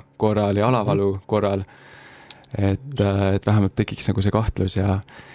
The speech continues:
Speaker 1: ja ma
Speaker 2: Mhm.
Speaker 1: arvan, et põhjaliku patsiendi ülevaatamise korral s-, suudaks ikkagi need punased lipud üles leida.
Speaker 2: Just, ma, ma usun ka, et,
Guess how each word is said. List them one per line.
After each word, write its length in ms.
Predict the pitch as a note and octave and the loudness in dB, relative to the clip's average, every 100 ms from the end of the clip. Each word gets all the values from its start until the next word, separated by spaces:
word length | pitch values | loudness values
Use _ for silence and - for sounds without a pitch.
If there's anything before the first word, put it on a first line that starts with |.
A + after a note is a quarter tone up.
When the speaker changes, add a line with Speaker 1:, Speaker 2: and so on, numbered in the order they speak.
| - | -2
Speaker 1:
ja 100 | G#2 | 2
ma 100 | G#2+ | 4
Speaker 2:
Mhm. 40 | A#2 | 4
Speaker 1:
arvan, 160 | A#2 | 4
et 120 | A#2 - | 2 2
põhjaliku 560 | B2+ A#2 A2 - B2 | 4 4 2 0 0
patsiendi 400 | A2+ B2+ - G#2+ | 0 0 0 2
ülevaatamise 580 | B2 A2+ G#2 - G#2 G#2 | 2 2 0 0 -2 0
korral 460 | G#2+ A2 A2 A2 G#2+ - _ _ _ _ _ - | 0 0 2 0 -2 -6 _ _ _ _ _ -20
s-, 120 | - - - | -16 -16 -16
suudaks 380 | - B2 A#2 G2+ | -2 2 2 2
ikkagi 280 | B2 A2+ A2 | 0 0 0
need 160 | A2+ - | 0 2
punased 380 | C3+ A#2 G2 A2+ | 2 2 2 -2
lipud 240 | A2 B2+ | 0 2
üles 300 | C#3 G#2+ - | 2 2 0
leida. 320 | G2 F#2+ F#2+ | 0 2 0
Speaker 2:
Just, 240 | D#3+ - - | -2 -8 -6
ma, 300 | C#3+ C#3+ B2+ | 0 0 2
ma 160 | C3 C3 | 2 2
usun 240 | B2+ B2 | 2 2
ka, 300 | C3 A2+ G2+ | 2 2 0
et, 340 | G#2 _ _ | -2 _ _